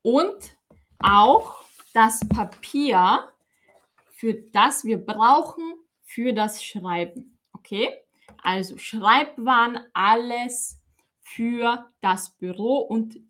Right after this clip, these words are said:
die Schule. Und jetzt machen wir miteinander typische Schreibwaren.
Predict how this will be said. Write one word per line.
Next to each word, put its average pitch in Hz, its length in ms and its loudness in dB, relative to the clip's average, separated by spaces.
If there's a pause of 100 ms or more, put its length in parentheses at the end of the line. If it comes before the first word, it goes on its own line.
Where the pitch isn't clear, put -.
die 196 120 -8
Schule. 208 580 -8 (680)
Und 185 140 -14
jetzt 240 360 -4
machen 247 560 -4
wir 240 360 -6
miteinander 185 1300 -2 (580)
typische 285 800 0 (220)
Schreibwaren. 170 1700 -6